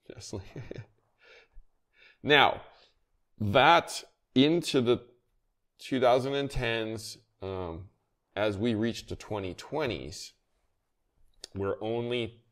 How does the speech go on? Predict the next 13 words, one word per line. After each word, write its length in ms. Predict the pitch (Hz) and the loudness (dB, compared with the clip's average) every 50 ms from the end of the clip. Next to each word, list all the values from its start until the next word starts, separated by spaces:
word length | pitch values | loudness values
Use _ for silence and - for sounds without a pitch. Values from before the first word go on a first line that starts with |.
| _ _ _ _ _ | _ _ _ _ _
like, 140 | 143 127 - _ _ | -20 -20 -20 _ _
three 280 | - 120 123 127 123 120 | -10 -6 -4 -4 -2 -2
years 420 | 117 110 110 107 110 110 110 98 92 | -2 -2 0 0 0 -2 -2 -4 -6
into 280 | 92 92 98 101 110 110 | -8 -8 -10 -10 -10 -8
the 100 | 113 117 | -8 -8
twenty 340 | 113 - 107 107 110 117 120 | -8 -10 -10 -10 -10 -12 -12
twenties, 580 | 117 - - 85 73 71 73 76 82 92 - _ _ _ _ _ _ | -14 -16 -16 -14 -14 -14 -14 -14 -16 -16 -20 _ _ _ _ _ _
maybe 260 | - 87 95 90 98 107 | -10 -8 -6 -4 -4 -4
a 60 | 101 | -2
little 240 | 104 107 110 123 120 | -2 -4 -4 -6 -8
more. 400 | 107 92 80 69 62 78 92 - _ _ _ _ _ _ _ _ _ _ _ _ _ _ _ _ _ - - - 60 - - _ _ _ - - - - - - - - - _ _ _ _ _ _ - - _ _ - - - - - - _ | -10 -12 -12 -12 -14 -14 -16 -18 _ _ _ _ _ _ _ _ _ _ _ _ _ _ _ _ _ -20 -18 -16 -16 -16 -16 _ _ _ -20 -20 -20 -20 -20 -20 -20 -20 -20 _ _ _ _ _ _ -20 -20 _ _ -20 -20 -20 -20 -20 -12 _
And, 380 | 101 101 98 95 95 95 87 78 | -6 -4 -2 -2 -4 -4 -2 0
uh, 220 | 90 92 87 82 | 0 0 0 0